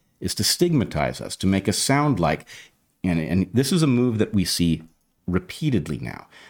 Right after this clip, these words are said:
The idea is, if that thing persuades you, that's because you're a sucker. And so the point is, anybody who hears us and thinks, "Oh,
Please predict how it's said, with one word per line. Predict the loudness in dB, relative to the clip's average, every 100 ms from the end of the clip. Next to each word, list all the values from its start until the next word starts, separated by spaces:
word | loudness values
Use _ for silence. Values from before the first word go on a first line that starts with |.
| -4
The | 0
idea | 0 2 2 2
is, | 0 -2 -2 -6 -10 -20 -20 _ -20 -2
if | 0 0 -2 -10 -16 _ _
that | -2 0 0 0
thing | 0 2 0
persuades | 0 2 2 2 0
you, | 0 0 -2 _ _ _ -2
that's | -2 -2
because | -6 -4 -4
you're | -4
a | -4
sucker. | -4 -8 -10 _ _ _ _ _ _ _
And | -4
so | 0
the | 0
point | 0 2 2 2
is, | 2
anybody | 2 2 2 2
who | 2 0 -2
hears | -4 0 2 2
us | -2 -4
and | -4 -2
thinks, | -2 -2
"Oh, | -4 -6